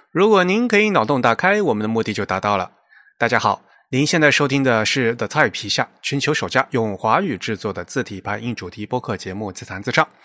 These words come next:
我们的字是文字的字，关于文字的畅谈，而不是弹唱。我们的播客开播八年了啊，固定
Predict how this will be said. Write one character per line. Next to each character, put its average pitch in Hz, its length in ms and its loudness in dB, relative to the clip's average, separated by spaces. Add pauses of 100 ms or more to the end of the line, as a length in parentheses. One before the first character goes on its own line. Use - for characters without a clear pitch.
(380)
我 147 80 2
们 180 100 0
的 196 80 0
字 202 220 0
是 151 320 2
文 135 200 2
字 190 140 -4
的 127 100 2
字， 147 300 -4
关 135 180 4
于 127 80 0
文 120 160 0
字 143 120 -6
的 117 100 0
畅 110 180 -6
谈， 101 220 -8
而 120 140 -2
不 101 80 -10
是 92 160 -8
弹 90 200 -14
唱。 151 220 -2 (380)
我 123 80 -4
们 117 100 0
的 123 80 -2
播 135 140 0
客 117 420 -2
开 131 220 -6
播 127 180 -2
八 156 240 0
年 117 240 -4
了 95 80 -10
啊， 98 340 -4
固 139 140 -2
定 120 260 -6